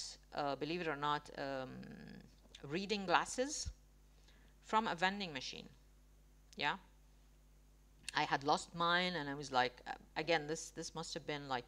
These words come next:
eleven years ago or something, because I used to work in Moscow. Uh, and to me, it was really surprising. So look at it.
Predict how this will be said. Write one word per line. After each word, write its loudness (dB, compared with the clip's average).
eleven -2
years -4
ago -4
or -2
something, -6
because -10
I -2
used -8
to -8
work -6
in -8
Moscow. -6
Uh, 8
and 8
to -4
me, 0
it 0
was -2
really 0
surprising. 2
So 6
look 2
at 8
it. 0